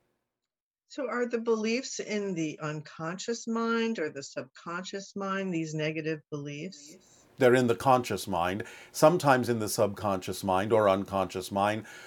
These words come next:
Speaker 2: but they actually originate within the conscious mind, because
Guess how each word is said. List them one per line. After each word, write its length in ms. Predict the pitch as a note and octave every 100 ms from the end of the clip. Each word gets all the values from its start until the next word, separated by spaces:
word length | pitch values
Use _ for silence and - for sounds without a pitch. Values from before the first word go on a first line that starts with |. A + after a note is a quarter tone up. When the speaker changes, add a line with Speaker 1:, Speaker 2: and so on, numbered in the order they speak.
| -
Speaker 2:
but 240 | - C3+ -
they 240 | C3 C3
actually 500 | - D3+ - - C3
originate 720 | A#2+ A#2 D#3+ D3 B2 F#2+ G2+ -
within 360 | - B2 B2+ A2
the 80 | G2
conscious 520 | - G#2+ G2+ G2 F#2
mind, 380 | G#2+ G2+ - - - -
because 420 | - B2 B2+ A#2+